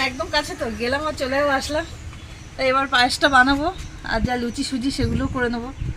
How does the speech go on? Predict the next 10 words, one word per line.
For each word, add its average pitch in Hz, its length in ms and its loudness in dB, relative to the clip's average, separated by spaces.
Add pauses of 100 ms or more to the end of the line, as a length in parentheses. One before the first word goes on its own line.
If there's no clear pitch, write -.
(760)
ঘরে 247 260 4
ঢুকেই 277 280 -2
তো 302 120 -4
চলে 269 220 4
আসলাম 294 260 4
পুরো 302 220 2
গ্যাসের 233 340 0
ধারে, 254 200 2 (480)
কারণ 233 240 4
অনেকটা 240 240 0